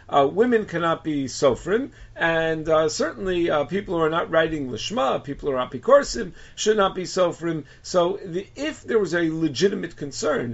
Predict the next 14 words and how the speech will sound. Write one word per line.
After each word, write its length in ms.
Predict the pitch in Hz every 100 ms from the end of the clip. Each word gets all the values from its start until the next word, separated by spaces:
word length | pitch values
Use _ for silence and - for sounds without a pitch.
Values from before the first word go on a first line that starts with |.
| - - 170
that 240 | 160 156
the 80 | 156
Sifrei 500 | 139 208 214 190 147
Torah 300 | 185 247 214
in 100 | 160
the 60 |
conservative 600 | 147 143 - 202 170 143
day 180 | 123 196
school 320 | 190 - 139
were 100 | 139
produced 680 | 139 139 117 220 220 - -
by 140 | 156
conservative 680 | 139 127 117 - 226 170 170
sofrim, 640 | 170 - 302 - 185 170